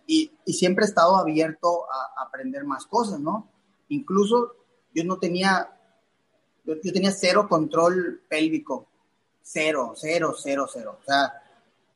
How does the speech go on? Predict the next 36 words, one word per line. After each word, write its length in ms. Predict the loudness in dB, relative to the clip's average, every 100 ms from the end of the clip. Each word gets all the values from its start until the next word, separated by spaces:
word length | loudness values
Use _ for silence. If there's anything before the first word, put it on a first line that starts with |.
| _ _
y 100 | 0
empecé 260 | 0 2 0
a 40 |
hacer 160 | 2 2
unos 180 | 0 -2
ejercicios 420 | -6 -8 -6 -2
de 80 | 2
yoga 300 | 4 4 2
que 80 |
me 80 | 0
mandaron, 560 | 0 2 4 6 4 0
que 60 | -10
estaba 260 | -4 -4
aquí 120 | -2
mi 100 | -6
preparador 400 | -6 -6 -4 -4
físico, 520 | -6 -16 -6 -4 -4 -8 _ _ _
y 100 | -4
empecé 220 | -2 -4 -4
a 40 |
hacer, 340 | -4 -4 -6 -10
eh, 180 | -8 -8
estos 320 | -10 -8 -6
ejercicios 340 | -4 -6 -4 -4
de 80 |
yoga, 420 | 0 4 4 4 0
del 140 | 0
gato 320 | -4 -4 -6
vaca, 460 | -2 0 0 0 -4
saludo 320 | -4 -6 -6
al 140 | -6
sol, 520 | -8 -6 -2 0 0 -2
guerrero, 560 | -6 -10 -14 -8 -8
rotación, 760 | -6 -10 -12 -12 -8 -6 -4 -6
plegaria, 680 | -10 -4 0 0 0 -4 -2
cobra, 460 | 2 2 2 -2